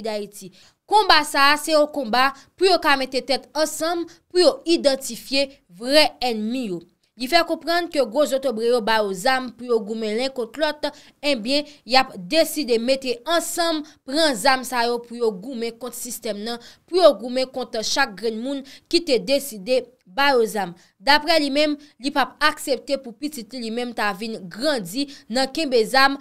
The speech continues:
menm jan li menm avèk yon pakèt lòt moun oblije kenbe zam pou yo si viv anndan peyi d'Ayiti. N Ap raple w ke nan semèn ki sòt pase a djimi cherize te fè konprann ke de chou kay la, li menm, li pral kontinye,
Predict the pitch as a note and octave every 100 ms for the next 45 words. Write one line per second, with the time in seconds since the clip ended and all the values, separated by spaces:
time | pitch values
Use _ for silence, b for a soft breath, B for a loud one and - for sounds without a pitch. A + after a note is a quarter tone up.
0 | B - B3 F#4 C#4 C4+ B3+ A#3+ C4 C#4
1 | - A#3+ G#3+ A3+ A3+ A3+ A3+ E4 D#4+ A#3
2 | B3+ A#3+ - G#3+ C4 B3+ A#3 C#4+ C#4+ C#4
3 | B _ D4+ E4 C4 C4+ B3 A#3 C4 G#3+
4 | G3 G#3 B3 B3 B3+ B B _ - F#4
5 | C#4 C4+ C4+ A#3+ F#3+ A3+ C4 A#3 - A3+
6 | G#3+ A3+ A#3+ G#3+ G#3 A3+ G#3+ G3+ F#3 b
7 | b b b B3 D#4 D#4 D4+ C#4+ C#4+ D4
8 | D4 C#4+ B3 B3+ B3+ B3+ A#3+ A#3+ A#3 A#3
9 | A3+ G#3+ A3 A3 B3+ B B _ F#3 E4+
10 | F4 D#4+ D4 B3+ C4+ B3+ B3+ B3+ A3 B3
11 | A#3+ A3 F#3 B3 B3+ A#3 G#3+ G#3 A3 G3+
12 | G#3 A3 G#3+ B B G#3 D4 D4 A#3+ G#3+
13 | G3 - D#4+ D#4 C4 A3 G#3 G#3